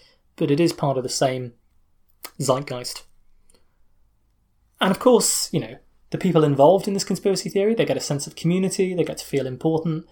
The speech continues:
they get to feel smarter than others for having privileged knowledge that others don't have. I mean, this reminds me of anyone who's tried to communicate science online knows that there'll always be some crackpot who thinks that they know better than the entire scientific community,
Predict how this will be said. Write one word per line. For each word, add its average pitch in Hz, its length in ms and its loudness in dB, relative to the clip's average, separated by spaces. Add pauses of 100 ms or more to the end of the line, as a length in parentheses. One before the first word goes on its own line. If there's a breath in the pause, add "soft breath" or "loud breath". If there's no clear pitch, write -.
(180 soft breath)
they - 80 -6
get 139 160 -2
to - 60 -14
feel 135 180 -4
smarter 151 420 -2
than 131 100 -4
others 139 360 2
for 123 100 -6
having 131 220 -8
privileged 139 480 0
knowledge 135 360 -2
that 160 100 -4
others 135 240 -6
don't 139 200 -6
have. 151 400 -2 (920 soft breath)
I 117 120 -10
mean, 123 120 -6
this 123 160 -8
reminds 131 340 -4
me 131 140 -2
of - 460 -10
anyone 135 380 -2
who's 127 340 -8 (560 loud breath)
tried 139 240 2
to 147 80 -4
communicate 143 460 0
science 135 380 -2
online 131 380 -4
knows 131 320 -2
that 143 160 -2 (280 loud breath)
there'll 143 100 0
always 139 160 4
be 139 100 -6
some 139 400 -2 (460 soft breath)
crackpot 160 440 -2
who 143 80 0
thinks 160 240 0
that 170 120 -8
they 143 160 2
know 147 280 4
better 139 220 2
than 131 200 -6
the 131 100 -6
entire 135 420 -4
scientific 143 480 -8
community, 139 580 -2